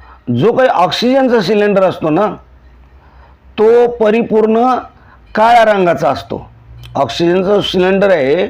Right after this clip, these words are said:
तो परिपूर्ण काळ्या रंगाचा असतो आणि त्याचा जो गळा असतो ना तो म्हणजे काय, गळ्याभोवती पांढऱ्या रंगाचा एक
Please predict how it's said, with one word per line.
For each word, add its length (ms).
तो 240
परिपूर्ण 580
काळ्या 320
रंगाचा 400
असतो 260
आणि 220
त्याचा 260
जो 140
गळा 220
असतो 300
ना 120
तो 160
म्हणजे 280
काय, 300
गळ्याभोवती 680
पांढऱ्या 420
रंगाचा 440
एक 160